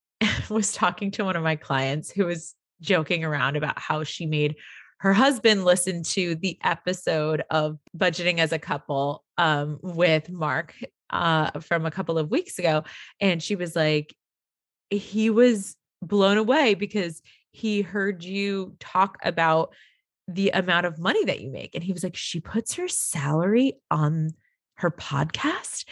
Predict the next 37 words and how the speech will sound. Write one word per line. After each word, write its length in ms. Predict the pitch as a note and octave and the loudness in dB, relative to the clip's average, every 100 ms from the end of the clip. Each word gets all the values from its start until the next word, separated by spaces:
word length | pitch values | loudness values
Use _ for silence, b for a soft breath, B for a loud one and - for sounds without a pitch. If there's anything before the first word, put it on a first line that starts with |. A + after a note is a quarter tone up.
| B | B
And 80 | G3 | -4
he 160 | G3 A3+ | 4 4
was 240 | G3+ G#3+ | 4 4
like, 260 | G3 E3 - b b _ _ | 2 2 -2 b b _ _
shocked. 920 | - - - A#3+ G3 A#3+ - - - B B B | -2 0 4 4 4 2 -6 -12 -12 B B B
And 100 | C4+ | -6
she 120 | B3+ C4+ | 2 2
was 120 | B3+ | 6
like, 180 | C4 - | 4 4
"Yeah, 440 | A3 B3 F4 F#4 G3 - | 0 4 4 6 4 4
that's 340 | B3 D4 - | 2 2 0
the 120 | C#4 | 0
point." 640 | C4+ - - D4 D#4 E3+ - | 0 -12 -4 0 2 0 0
And 180 | G3 F#3 | -2 -2
what 140 | F#3 | -4
she 340 | - - C4+ D#4+ | -4 -6 -4 -2
had 220 | C4 F#3 | 0 -2
to 80 | F3+ | -4
say 280 | - C#3+ E3+ | -2 -2 -2
was 200 | E3 D#3+ | -4 -4
that, 160 | E3+ - | -4 -2
like, 200 | E3 - B B B B _ _ _ | -4 -6 B B B B _ _ _
if 200 | C4 C4 | 2 4
I 120 | C4 | 4
hadn't 680 | B3 G3+ G3+ A#3 A3+ G3 D3+ | 4 2 2 2 0 -6 0
done 320 | D#3 A3 C4 | 2 4 2
that, 280 | D#3 - - | 0 -2 -2
and 100 | F#3+ | -2
if 100 | F#3 | -2
I 60 | F3+ | -4
hadn't 480 | F3 A#3 C4+ E3 | -4 -6 -6 -6
been 300 | D3 F3 G3 | 0 2 2
doing 320 | D#3+ D#3+ F#3+ D3 | 2 2 2 2
that 220 | G2 - | -2 -2
from 120 | D#3+ | -2
the 100 | D3 | -2
beginning, 600 | D3+ C#3+ D3 D3+ A3 F4 | -2 -2 -2 0 0 -4